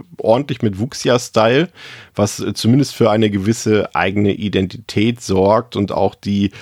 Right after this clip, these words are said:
Low-Frame-Rate-Bilder, die man ja auch aus dem Hongkong-Kino kennt, die gibt's hier haufenweise. Da, äh,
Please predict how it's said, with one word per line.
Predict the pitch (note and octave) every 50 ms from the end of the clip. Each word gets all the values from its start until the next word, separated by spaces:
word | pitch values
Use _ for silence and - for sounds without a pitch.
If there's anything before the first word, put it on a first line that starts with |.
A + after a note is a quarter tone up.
| - - - - _
Low-Frame-Rate-Bilder, | G#2+ G#2 A2+ A2 A2+ A#2 A#2+ A2+ - - - G#2+ A2 A#2 C3 C3 A#2+ G#2+ G2+ G2 G2+ G2 - - _ F#2+ F#2 F#2 F#2 G2+ G2+ G2+
die | F#2 F#2+
man | G2 G2 F#2+ G2
ja | G2+ G2 F2+
auch | E2+ F2+ F2+ - -
aus | - -
dem | - - F#2+ F#2 F2+ F2+
Hongkong-Kino | - G#2 A2+ - - F#2 F#2 F2+ F2+ - - - G2 G2 G2 F#2+
kennt, | - - F#2+ F#2+ A2 A2 G#2+ -
die | A2+ A2+
gibt's | A2 G#2 - - -
hier | - A2 G2
haufenweise. | G2 A2 A2+ - A2 G2+ F#2 F#2 F#2+ F#2+ G2+
Da, | F#2+ G2 F2+ F2+
äh, | F#2 - A#1+ - A#1 A#1 -